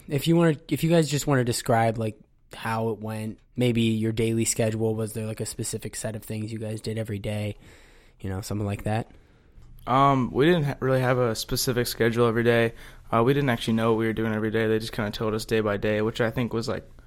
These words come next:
Speaker 2: I think that was better for us 'cause, like, we didn't really know what to expect, so we could learn more. But, I mean, we went to the Comedor a couple times, served food to people who have been deported or people who just got to the border and can't get over.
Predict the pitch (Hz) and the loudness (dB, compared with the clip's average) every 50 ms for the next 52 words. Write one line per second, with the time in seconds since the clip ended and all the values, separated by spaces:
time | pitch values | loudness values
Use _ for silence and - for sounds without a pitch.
0 | - - - - - - 180 190 170 151 139 120 120 117 107 120 127 - 135 135 | -20 -20 -20 -10 0 2 4 6 6 4 4 4 2 2 2 2 2 2 4 4
1 | 139 143 139 135 - - - 120 113 113 104 104 - 123 120 120 117 120 117 113 | 4 4 4 0 -2 -4 -4 -2 -2 -2 -2 -2 -2 -2 0 0 0 0 0 0
2 | 113 110 110 110 110 - - - - - - - 110 104 110 - - - 117 107 | 0 0 -2 -2 -4 -4 -10 -8 -8 -8 -4 0 0 0 0 -2 -6 -6 -6 -6
3 | 107 - 107 104 101 101 104 110 117 123 135 139 143 - - - - - - - | -4 -4 -4 -4 -4 -2 -2 0 0 0 0 0 -2 -6 -14 -20 -20 -20 -20 -20
4 | - - - - 123 120 120 123 123 123 123 123 120 131 131 123 - - - 135 | -20 -14 -2 0 2 2 2 2 2 2 2 2 2 2 0 0 -2 -2 0 2
5 | 127 127 127 127 127 127 120 123 123 - - 127 123 123 123 123 123 123 123 123 | 2 4 4 4 4 2 2 0 -2 0 0 2 2 2 2 4 4 4 6 4
6 | 120 123 - 135 123 120 123 120 - 123 120 120 120 120 123 127 127 - - - | 2 2 0 -2 0 0 -2 0 0 0 2 2 2 0 0 -2 -4 -6 -12 -14
7 | - - - - - - - - 143 135 131 - - 131 131 127 123 123 - 135 | -20 -20 -20 -20 -12 -10 -2 0 2 2 2 0 0 2 2 2 0 -2 -2 -2
8 | 123 120 127 120 127 120 117 110 120 120 117 113 - - - 139 127 127 127 127 | 0 0 -2 2 2 2 2 2 0 0 0 -2 -4 -4 -2 0 2 2 2 2
9 | 127 127 123 123 - - - - - - - - - - - - 123 120 120 120 | 0 0 -2 -4 -8 -12 -20 -20 -20 -20 -20 -20 -20 -10 -4 0 2 4 4 4
10 | 117 117 117 113 - 117 120 117 120 120 123 123 110 120 120 117 - 127 120 117 | 2 0 0 -2 -2 -4 -2 -2 -2 0 0 0 0 0 0 0 0 -2 -2 -2
11 | - 120 120 110 110 117 120 117 117 113 110 113 - - 113 110 - 104 104 104 | 0 -2 -2 0 2 2 2 2 2 0 -2 -2 -2 -2 -4 -2 -2 -2 -2 0
12 | 110 117 113 123 123 120 120 | 0 0 2 2 2 2 2